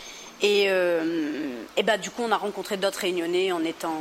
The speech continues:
en étant là-bas. Et du coup, j'ai rencontré Carlo de, de, voilà, de Graines Sémées. Et, euh, ben, écoute, on a monté, euh, le, il m'a proposé de faire, euh, le,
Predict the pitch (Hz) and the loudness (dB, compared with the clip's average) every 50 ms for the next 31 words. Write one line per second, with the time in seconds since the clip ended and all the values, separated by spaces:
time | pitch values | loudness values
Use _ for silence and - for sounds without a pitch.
0 | 156 156 151 160 165 170 165 - 175 160 156 156 160 180 233 269 262 226 196 - | -4 -6 -4 -4 -4 -4 -4 -4 -4 -4 -4 2 4 4 4 4 2 0 -4 -6
1 | - - 247 233 233 254 190 190 180 190 185 - - 254 - - 233 196 196 190 | -6 -6 -4 0 0 2 2 2 0 -2 -4 -4 -4 -2 0 2 2 2 2 2
2 | 185 190 220 208 185 180 170 165 165 165 160 165 170 165 170 - - - - - | 0 0 0 0 -2 -2 -2 -2 -2 -2 -4 -4 -4 -6 -6 -6 -6 -8 -8 -6
3 | 165 165 160 165 - - - - - - - 160 165 - - 175 180 175 175 175 | -6 -6 -6 -6 -8 -10 -10 -10 -6 -4 -2 -2 -2 -4 -4 -6 -4 -2 0 -2
4 | 175 180 - - 165 151 165 214 330 - - - - - - - - - - - | -2 -2 -2 -2 -2 -2 -2 -2 -2 -6 -10 -16 -18 -18 -18 -20 -20 -20 -20 -20
5 | - - - - - 175 180 202 240 226 196 180 170 165 160 160 156 156 151 156 | -20 -20 -8 -2 0 2 2 4 4 2 2 2 0 0 -2 -2 -4 -4 -2 -2
6 | 160 160 156 156 160 156 156 - - - 214 202 - 180 160 151 151 151 151 147 | -2 -2 -2 -4 -6 -6 -8 -10 -12 -12 -10 -8 -6 -4 -4 -2 -4 -4 -6 -6
7 | - 170 165 185 190 185 185 175 175 170 170 170 170 160 160 160 160 151 - - | -6 -6 -4 -2 -2 -2 -2 -2 -2 -4 -6 -6 -6 -6 -6 -6 -6 -8 -8 -10
8 | - - - - - - - 156 156 - - - - 202 - 190 185 185 196 214 | -12 -12 -12 -12 -12 -10 -6 -4 -4 -4 -4 -4 -6 -6 -4 -2 -2 0 0 0
9 | 233 233 190 190 170 - - 196 190 208 196 202 180 165 165 151 - - - - | 0 0 -2 -2 -4 -2 -2 -2 0 0 0 -2 -2 -2 -2 -4 -6 -10 -16 -16
10 | - - - - - - 190 185 175 170 165 160 160 156 151 | -16 -16 -18 -18 -14 -10 -4 -2 -2 -2 -2 -2 -4 -4 -4